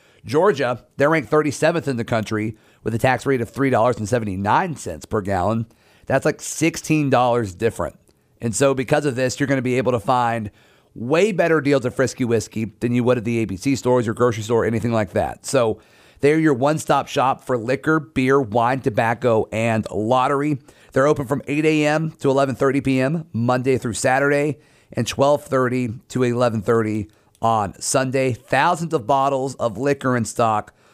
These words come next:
One-stop shop for liquor, beer, wine, tobacco, and lottery. Also, we love our friends at Home Field Apparel. They, uh, they are the best, uh, as far as vintage,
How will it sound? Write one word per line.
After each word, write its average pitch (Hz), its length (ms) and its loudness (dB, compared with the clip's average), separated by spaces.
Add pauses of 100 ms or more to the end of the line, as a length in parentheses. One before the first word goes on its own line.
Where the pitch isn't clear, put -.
(140)
One-stop 131 480 0
shop 120 360 -2
for 127 140 0
liquor, 135 420 0 (160)
beer, 127 320 0
wine, 117 400 0
tobacco, 110 800 0
and 110 480 -2
lottery. 92 640 -2 (440)
Also, 160 640 2 (720)
we 151 140 4
love 151 340 2
our 143 180 2
friends 143 560 -2
at 135 340 0
Home 151 380 -2
Field 143 320 0
Apparel. 143 540 0 (480)
They, 139 280 2
uh, 127 360 2
they 135 320 0
are 131 100 4
the 123 140 -2
best, 131 500 0 (100)
uh, - 60 -8
as 110 460 0
far 151 160 2
as 113 100 -2
vintage, 135 800 -2